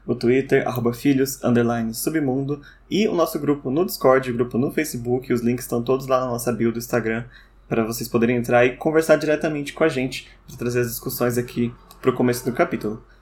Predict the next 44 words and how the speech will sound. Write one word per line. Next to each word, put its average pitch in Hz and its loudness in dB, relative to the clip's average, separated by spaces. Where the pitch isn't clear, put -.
Mas 120 2
enfim, 120 0
essa 127 2
mensagem 147 0
veio 127 4
lá 139 4
do 240 2
nosso 165 2
grupo 135 0
do 156 -4
Discord, 120 0
da 127 4
T 160 4
Aquino, 127 0
e 139 4
ela 170 8
perguntou 160 4
sobre 147 0
o 147 2
momento 180 2
em 156 -2
que - -2
o 151 2
Valentim 151 2
finge 208 2
a 190 2
morte 143 -2
pro 147 2
Jace, 123 2
porque 117 2
é 160 6
descrito 175 0
no 131 -2
livro 120 0
que - -2
o 123 2
Jace 147 2
enxerga 170 4
o 131 4
Valentim 131 2
tendo 147 2
o - 0
pescoço 139 2
cortado, 117 0